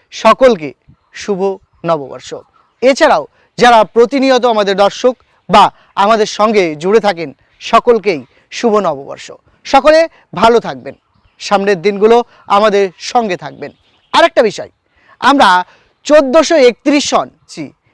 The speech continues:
কেমন কাজ করেছি, কেমন মানুষের পাশে থেকেছি, কি কি এগ্রিকালচার ফিল্ড বা কৃষিকাজ ধরেছি,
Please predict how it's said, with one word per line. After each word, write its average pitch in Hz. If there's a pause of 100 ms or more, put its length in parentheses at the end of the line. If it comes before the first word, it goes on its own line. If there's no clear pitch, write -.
(160)
কেমন 254 (100)
কাজ 269
করেছি, 240 (520)
কেমন 254 (420)
মানুষের 240 (100)
পাশে 247
থেকেছি, 170 (600)
কি 277
কি 247 (680)
এগ্রিকালচার 233
ফিল্ড 226 (380)
বা 247 (1080)
কৃষিকাজ 247
ধরেছি, 202